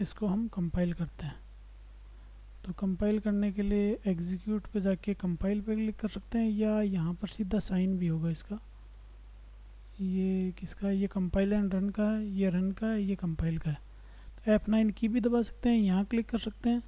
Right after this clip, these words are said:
यहाँ click करते हैं तो ये compile हो जाएगा। हम zoom in करके compile कर लेते हैं पहले। तो zoom in कर-, करके कल-, compile किया तो यहाँ ये दिखा रहा है zero error,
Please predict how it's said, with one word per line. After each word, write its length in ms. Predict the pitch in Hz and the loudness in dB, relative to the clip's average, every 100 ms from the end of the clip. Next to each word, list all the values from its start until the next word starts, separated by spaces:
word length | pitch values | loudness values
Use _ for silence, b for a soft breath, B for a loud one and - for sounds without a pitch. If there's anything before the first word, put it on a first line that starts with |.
| b b b b - | b b b b -10
यहाँ 240 | 196 202 220 | 2 4 4
click 260 | - 214 | 2 -2
करते 280 | - 208 - | 2 0 2
हैं 100 | 214 | 2
तो 80 | 208 | 4
ये 80 | 202 | 2
compile 420 | 196 175 208 220 | 2 2 4 4
हो 60 | 220 | 4
जाएगा। 320 | 214 220 226 | 2 2 4
हम 180 | 202 202 | 4 2
zoom 340 | 170 196 208 254 - | 2 2 2 0 0
in 120 | 220 | 0
करके 280 | 208 202 - | 4 0 0
compile 400 | - 185 190 190 | -2 0 2 0
कर 100 | 185 | 2
लेते 300 | 175 175 - | 0 0 -2
हैं 80 | 226 - b b b b - - - 185 | -4 -4 b b b b -18 -18 -10 -2
पहले। 200 | 185 233 - - - - - - | -2 -2 -8 -18 -18 -18 -18 -6
तो 80 | 196 | -4
zoom 320 | 165 196 202 | 0 2 2
in 120 | 214 | 2
कर-, 160 | 208 202 - - 214 | 2 -2 -6 -8 -2
करके 260 | 202 214 | 0 0
कल-, 200 | 202 202 | 2 0
compile 400 | 196 196 185 214 214 | 0 -2 2 0 2
किया 120 | 233 | 0
तो 140 | 233 | 2
यहाँ 420 | 208 185 160 190 | 2 2 2 4
ये 80 | 202 | 4
दिखा 220 | 190 185 | 2 2
रहा 80 | 190 | 2
है 100 | 202 | 2
zero 260 | 175 214 208 | 2 2 4
error, 280 | 196 214 | 4 2